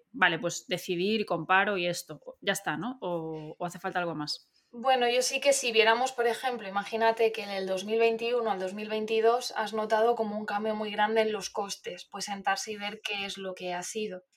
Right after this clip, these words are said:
Speaker 2: O sea, qué, qué ha determinado esos costes, porque a lo mejor tú ahí estás viendo una reducción muy gorda de, del beneficio, pero resulta que has hecho una inversión que luego se puede rentabilizar en el largo plazo. Un ejemplo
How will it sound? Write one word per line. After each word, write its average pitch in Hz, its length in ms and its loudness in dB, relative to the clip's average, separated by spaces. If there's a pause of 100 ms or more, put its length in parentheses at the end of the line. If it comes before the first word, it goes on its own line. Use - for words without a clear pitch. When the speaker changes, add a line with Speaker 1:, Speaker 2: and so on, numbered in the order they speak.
(100)
Speaker 2:
O 220 80 -8
sea, 202 220 0
qué, 214 340 4
qué 226 100 10
ha 220 60 12
determinado 226 560 8
esos 226 260 -2
costes, 214 460 -4
porque 214 260 -2
a 202 40 4
lo 196 120 2
mejor 196 280 -4
tú 226 120 4
ahí 233 160 6
estás 233 280 2
viendo 240 300 0
una 208 280 2
reducción 226 460 2
muy 226 160 2
gorda 220 440 2
de, 196 480 -4
del 196 160 -6
beneficio, 202 640 -2
pero 220 140 2
resulta 214 400 4
que 226 80 6
has 220 100 0
hecho 220 220 -2
una 220 160 0
inversión 214 400 0
que 226 80 2
luego 214 200 0
se 220 140 -4
puede 208 400 4 (320)
rentabilizar 214 680 4
en 202 80 -4
el 196 120 -2
largo 190 280 -2
plazo. 226 440 4 (500)
Un 208 160 -6
ejemplo 220 360 2